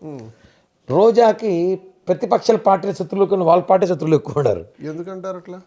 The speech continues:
Speaker 2: నోటి దోల.
Speaker 1: ఆ.
Speaker 2: నోటి దోల.
Speaker 1: మ్మ్.
Speaker 2: నాకు నోటి దోల అంటారు అందరూ. నాకన్నా పెద్ద మా, మా అవ్వ ఆయన అందుకే పెట్టింది నేను.
Speaker 1: మ్మ్.
Speaker 2: నాకన్నా ఎక్కువ ఉంది ఆయన నోటి దోల.
Speaker 1: మ్మ్.
Speaker 2: మాదన వేరు. ఆయనకి చాలా ఎక్కువ నోటి దోల ఉంది. ఆ నోటి దోల చాలా ఎఫెక్టివ్,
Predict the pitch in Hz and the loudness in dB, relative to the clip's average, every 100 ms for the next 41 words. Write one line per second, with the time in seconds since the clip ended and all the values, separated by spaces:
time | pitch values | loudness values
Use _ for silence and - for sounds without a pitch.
0 | _ - 135 170 147 120 98 80 _ _ | _ -2 2 2 0 -6 -6 -8 _ _
1 | _ _ - 143 113 110 _ - 151 165 | _ _ -14 -14 -14 -18 _ -6 -2 -2
2 | 143 127 127 90 - _ - 135 110 110 | 2 2 2 -2 -8 _ -18 -16 -2 2
3 | 175 190 165 165 160 131 120 123 101 82 | 4 4 4 4 4 4 2 0 -2 -4
4 | - _ _ 113 131 147 135 120 120 156 | -14 _ _ -2 -2 -2 -4 -4 -2 0
5 | 131 95 95 101 98 - 139 165 123 135 | -2 -4 -6 -8 -4 0 2 2 0 -4
6 | 135 147 127 120 117 90 95 _ _ 143 | -4 -4 -4 -4 -6 -8 -12 _ _ -18
7 | 135 117 113 113 131 170 139 - 139 110 | -16 -16 -8 -4 -2 -2 -4 -4 -4 -4
8 | 95 92 - - _ _ _ - 135 113 | -6 -12 -14 -20 _ _ _ -18 -8 -2
9 | 143 147 117 127 90 - _ _ _ _ | -2 0 0 -2 -4 -14 _ _ _ _
10 | _ 98 98 110 110 - 143 120 117 98 | _ -14 -8 -6 -6 -6 -6 -4 -2 -4
11 | 85 85 - 98 143 147 147 127 110 - | -8 -14 -12 -10 -8 -4 -4 -2 -2 -4
12 | - 95 | -12 -14